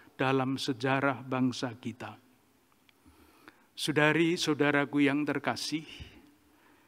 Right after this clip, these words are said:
saat ini bangsa kita sedang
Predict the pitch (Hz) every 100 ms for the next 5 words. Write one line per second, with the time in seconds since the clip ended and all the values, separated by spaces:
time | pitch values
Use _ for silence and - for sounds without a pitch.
0 | _ _ _ - 165 165 147 185 170 127
1 | 120 117 - _ _ _ _ _ 151 151
2 | 151 156 147 175 151 170 165 165 127 147
3 | 147 147